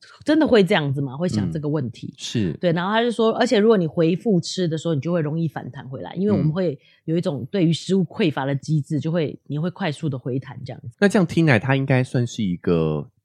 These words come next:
Speaker 2: 综述啦，对不对？
Speaker 1: 嗯。
Speaker 2: 算是一个专业意见这样的感觉，它好像不是一个研究，听你这样说。
Speaker 1: 对，它等于是把大家的数据拿出来去做分析。
Speaker 2: 哦。做分析。
Speaker 1: 对，
Speaker 2: 嗯。
Speaker 1: 那为什么瑞妈提这些状况呢？其实这个都是我们之前在讲一六八的时候也有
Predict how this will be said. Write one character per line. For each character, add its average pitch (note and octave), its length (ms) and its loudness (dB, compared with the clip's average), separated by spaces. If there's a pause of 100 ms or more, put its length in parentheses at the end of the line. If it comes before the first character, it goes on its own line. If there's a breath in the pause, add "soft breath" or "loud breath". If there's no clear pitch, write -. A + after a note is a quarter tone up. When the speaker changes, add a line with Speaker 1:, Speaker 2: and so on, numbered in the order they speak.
Speaker 2:
综 A#2+ 240 4
述 F#2 360 -2
啦， C2 260 -6
对 - 140 2
不 - 40 6
对？ - 100 4
Speaker 1:
嗯。 - 20 -2
Speaker 2:
算 C3+ 180 2
是 A#2+ 140 0
一 G2+ 160 4
个 F2 280 2 (120)
专 B2+ 220 6
业 A2+ 100 8
意 G2+ 200 0
见 E2+ 300 2
这 G#2 80 0
样 F#2+ 80 -2
的 E2+ 80 0
感 D2 220 -6
觉， - 260 -16
它 - 160 -10
好 G#2 60 -4
像 F#2+ 120 -4
不 - 60 -8
是 F#2+ 160 -6
一 F2+ 40 -2
个 F2 120 0
研 C#2+ 240 -10
究， D2 220 -8 (140)
听 E2+ 180 -8
你 C#2 80 -8
这 D#2 80 -8
样 D2 120 -6
说。 - 280 -12 (140)
Speaker 1:
对， B3 120 2
它 E4 80 0
等 G3 160 2
于 G3 40 4
是 C4 100 0
把 E3 160 2
大 G3+ 180 -2
家 G3+ 120 0
的 F#3 80 0
数 F3+ 280 0
据 E3+ 200 -2
拿 D#3 200 -2
出 F3+ 140 -6
来 C#3+ 120 -2
去 F3 200 -6
做 D#3+ 180 -2
分 D#3+ 200 0
析。 D#3+ 40 0
Speaker 2:
哦。 - 20 2
做 G#2 80 4
分 E3+ 220 2
析。 F2 460 2 (120)
Speaker 1:
对， A3 180 4
Speaker 2:
嗯。 A#3 40 2
Speaker 1:
那 C#4 300 2
为 D#4 100 2
什 A#3 120 0
么 G#3 60 4
瑞 A#3 120 2
妈 A3 160 2
提 F3 180 -2
这 F#3+ 80 -2
些 G3 140 0
状 E3+ 220 -2
况 E3+ 180 -6
呢？ D3+ 100 -4
其 - 140 -2
实 - 120 0
这 A3 60 -2
个 B3+ 140 4
都 B3 180 2
是 A3+ 340 -4
我 D3+ 120 0
们 E3 180 2
之 A#3 140 -6
前 F3 180 -2
在 F#3+ 160 0
讲 D3+ 300 -6
一 F#3 100 2
六 F3+ 160 4
八 D#3 140 0
的 D#3 60 0
时 E3 80 -4
候 D#3 40 0
也 D#3+ 80 0
有 F3 180 2